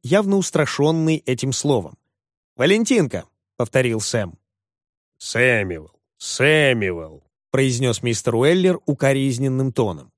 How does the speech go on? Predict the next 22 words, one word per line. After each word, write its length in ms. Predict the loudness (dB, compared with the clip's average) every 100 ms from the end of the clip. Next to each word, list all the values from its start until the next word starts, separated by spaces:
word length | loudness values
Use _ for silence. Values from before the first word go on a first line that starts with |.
| _ _ _ _ _
"Не 160 | 0 4
думал 360 | 4 4 2
я, 180 | 4 2
что 180 | 2 -2
ты 140 | -2
способен 600 | -2 -2 -2 -2 -2 -2
на 140 | -4 -6
это. 340 | -8 -14 -20 _ _ _ _ _ _ _ -2
После 320 | -2 0 2
того, 240 | 4 2
как 160 | 2 -2
у 60 |
тебя 280 | -2 0 0
перед 260 | 2 -2 0
глазами 480 | 0 0 2 0 0
был 220 | -2 -2
пример 360 | -2 0 0
твоего 340 | 0 -2 0 -2
отца, 520 | -4 -2 2 2 0 _ _
отдавшегося 760 | -8 -2 0 0 -2 -4 -4 -4
дурным 400 | -2 -2 -4 -4
наклонностям, 840 | -4 2 2 2 -6 -10 -12 -18